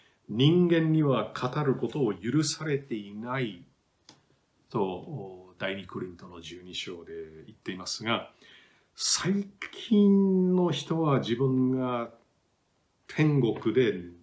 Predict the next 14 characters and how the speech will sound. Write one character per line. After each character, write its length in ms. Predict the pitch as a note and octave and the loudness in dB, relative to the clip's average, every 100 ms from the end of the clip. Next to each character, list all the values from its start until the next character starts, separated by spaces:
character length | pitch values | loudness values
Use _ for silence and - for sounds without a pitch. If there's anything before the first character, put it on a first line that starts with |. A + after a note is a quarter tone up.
| C#3+ | -14
何 440 | G#2+ A#2 F#3+ G3+ C3 | -8 0 4 4 4
を 220 | G2 F2+ | 0 -4
見 120 | A#2 | -6
た 160 | - G2+ | -4 -6
か、 280 | - F#2 F2+ | -2 -6 -4
何 280 | B2 G#3 D3+ | -4 -2 -2
を 180 | G2 - | -4 -8
聞 240 | - C3 A#2+ | -8 -8 -8
い 80 | |
た 80 | G#2+ | -10
か 240 | - G#2+ G2+ | -8 -6 -4
を、 260 | G2+ - - _ - _ _ _ _ _ - | -6 -8 -16 _ -20 _ _ _ _ _ -8
も 220 | G2+ | -6
う 40 | F#2+ | -6